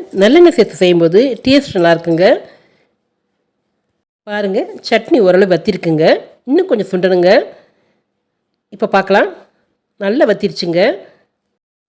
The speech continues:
நீங்க செய்யும்போது இந்த மாதிரி நல்லா வத்த விட்டு எடுத்தீங்கன்னா சட்னி ரொம்ப டேஸ்டா இருக்குங்க. அதே மாதிரி கெட்டு போகாதுங்க. தண்ணி வத்தி நல்லா கெட்டியா இருக்கும்போது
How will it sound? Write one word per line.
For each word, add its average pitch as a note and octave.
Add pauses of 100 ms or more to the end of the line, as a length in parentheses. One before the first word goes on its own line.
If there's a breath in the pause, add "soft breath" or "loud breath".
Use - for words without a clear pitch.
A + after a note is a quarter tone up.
நீங்க A3
செய்யும்போது G#3+
இந்த F#3+
மாதிரி A3+
நல்லா G3+
வத்த G3
விட்டு A#3
எடுத்தீங்கன்னா D#3+ (540)
சட்னி G#3+ (120)
ரொம்ப G3+ (160)
டேஸ்டா G3+
இருக்குங்க. F3 (100)
அதே F#3+
மாதிரி G#3+
கெட்டு A3+ (100)
போகாதுங்க. D3+ (1300)
தண்ணி B3
வத்தி F#3+
நல்லா F#3+ (100)
கெட்டியா F#3+
இருக்கும்போது D3